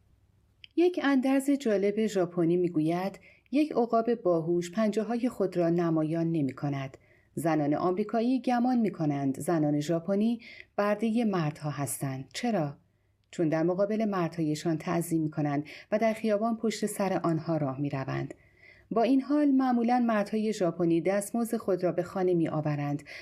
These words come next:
و آن را تحویل همسرشان می‌دهند. در خانه‌های ژاپنی این زن خانواده است که سررشتهٔ امور مربوط به پول و دارایی‌ها را در دست دارد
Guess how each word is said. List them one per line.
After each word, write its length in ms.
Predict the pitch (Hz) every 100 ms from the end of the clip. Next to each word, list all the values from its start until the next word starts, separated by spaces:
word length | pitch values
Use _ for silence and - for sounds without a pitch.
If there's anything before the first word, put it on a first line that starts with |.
| -
و 40 | 175
آن 160 | 160
را 80 | 156
تحویل 420 | 156 196 180 196
همسرشان 680 | 202 185 170 175 151 139 143
می‌دهند. 500 | 139 139 135 143 143 - - - - _ _ _ _
در 160 | 220 254
خانه‌های 640 | 285 302 285 240 254 226 226
ژاپنی 600 | 202 190 185 170 160 151
این 200 | 226 233
زن 300 | 220 240 233
خانواده 580 | 220 180 156 151 143 151
است 260 | 147 143
که 100 | -
سررشتهٔ 640 | 220 214 208 208 - 247 254
امور 320 | 202 190 190 190
مربوط 460 | 175 156 156 165
به 100 | 156
پول 380 | 151 - 175 165
و 120 | 165 170
دارایی‌ها 680 | 170 160 156 151 160 208
را 120 | 208 160
در 200 | 151 147
دست 400 | 151 147 151 -
دارد 320 | 139 139